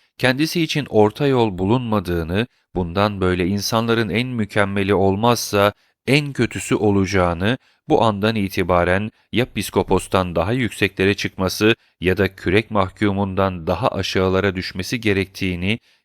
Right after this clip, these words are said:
iyi olmak istiyorsa bir meleğe,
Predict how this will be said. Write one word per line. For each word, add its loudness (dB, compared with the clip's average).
iyi 4
olmak 0
istiyorsa 2
bir -2
meleğe, 0